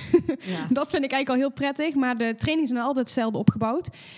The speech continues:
Speaker 2: En het is heel erg op de loopband. En ja, daar staat dan iemand naast je. En dan denk je: "Ja, jij bent hier de topsporter." En die andere, die rent je gewoon voorbij. Dus je hebt een soort van weer een beetje wedstrijdmentaliteit. Dat je denkt:
Speaker 1: Ja.
Speaker 2: "Ik ga hier echt niet af." En, eh,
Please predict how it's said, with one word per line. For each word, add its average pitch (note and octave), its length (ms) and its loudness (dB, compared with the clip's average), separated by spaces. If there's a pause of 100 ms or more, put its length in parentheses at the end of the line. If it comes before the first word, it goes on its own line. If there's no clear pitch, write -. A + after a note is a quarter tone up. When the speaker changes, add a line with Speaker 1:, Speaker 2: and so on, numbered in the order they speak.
(120)
Speaker 2:
En B3 100 2
het A3+ 100 0
is G#3+ 100 2
heel D4+ 240 2
erg C4 140 2
op A#3+ 80 -6
de A#3+ 80 2
loopband. C4+ 420 2
En A3 280 -2
ja, A3+ 140 -2
daar G#3+ 100 -2
staat B3 220 0
dan A#3+ 120 0
iemand G#3+ 220 2
naast B3 360 0
je. C4 60 2
En A3 60 2
dan A3 120 2
denk A3 180 0
je: A3 80 -4
"Ja, G#3 220 0
jij A3+ 400 -2
bent A#3 140 2
hier A#3 100 0
de G3 60 -8
topsporter." B3 600 -2
En A3+ 160 0
die A3 140 -2
andere, A#3+ 240 0
die A#3+ 160 2
rent B3 260 2
je B3+ 60 4
gewoon A#3+ 220 2
voorbij. G#3+ 440 0 (300)
Dus B3 160 2
je C4 60 2
hebt C#4 140 0
een C#4 60 2
soort D#4+ 260 0
van C#4 160 0
weer C#4 340 -2
een B3+ 100 -2
beetje C#4 300 0
wedstrijdmentaliteit. B3+ 1300 -2
Dat A#3+ 140 -6
je A#3+ 60 -4
denkt: B3 180 0
Speaker 1:
Ja. A3+ 60 -2
Speaker 2:
"Ik A3 60 -8
ga C4+ 160 0
hier B3+ 160 0
echt - 240 -2
niet A#3 120 2
af." G#3 300 -4 (400)
En, B3 440 0
eh, B3 380 0